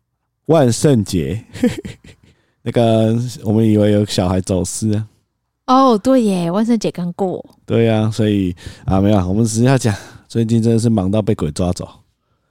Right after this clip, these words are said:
Speaker 2: 快要不能录音了。
Speaker 1: 这很夸张欸，大家可以想象，同时要处理的事情有，呃，搬家。以前我们两个人的时候，搬家根本就不觉得，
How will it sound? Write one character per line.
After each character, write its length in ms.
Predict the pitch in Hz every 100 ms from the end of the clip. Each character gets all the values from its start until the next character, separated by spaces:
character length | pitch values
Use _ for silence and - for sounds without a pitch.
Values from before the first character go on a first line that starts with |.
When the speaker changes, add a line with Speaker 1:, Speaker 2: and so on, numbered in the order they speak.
| _ _
Speaker 2:
快 120 | - 208
要 80 |
不 100 | 202
能 120 | 190 175
录 160 | 175
音 160 | 165 151
了。 240 | 131 - -
Speaker 1:
这 100 | 190
很 100 | 123
夸 180 | 127 147
张 160 | 139
欸， 300 | 123 85 71 -
大 120 | -
家 100 | 139
可 100 | 139
以 60 | 123
想 140 | 110
象， 340 | 101 107 95 85
同 260 | 101 101
时 240 | 113 104 95
要 180 | 107 104
处 180 | 87
理 120 | 90 87
的 120 | 85
事 160 | -
情 160 | 90 87
有， 280 | 87 80 78 - _ - _ _ _
呃， 460 | - 90 87 87 90 -
搬 180 | 110
家。 300 | 110 110 110 117 - _ _ _ _ _ _
以 140 | 123 117
前 180 | 120
我 80 | 127
们 140 | 117 101
两 160 | 95
个 140 | 95 90
人 160 | 90
的 100 | 95
时 80 | 95
候， 80 | 107
搬 220 | - 101
家 160 | 101 95
根 120 | 98
本 60 |
就 80 | 87
不 100 | 90
觉 180 | 92 80
得， 260 | 76 73